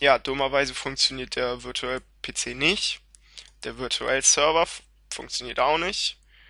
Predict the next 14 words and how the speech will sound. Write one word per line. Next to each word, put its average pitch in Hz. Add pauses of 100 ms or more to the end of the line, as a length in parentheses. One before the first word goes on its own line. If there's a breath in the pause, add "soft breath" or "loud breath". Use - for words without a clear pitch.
(300 soft breath)
Windows 123
sieben 135
X -
P 139
Mode 143
funktioniert 120
auch 143
nicht. 165 (220)
Und, 123
äh, 120
ja, 98
V -
M-Ware 120 (120)
Workstation 113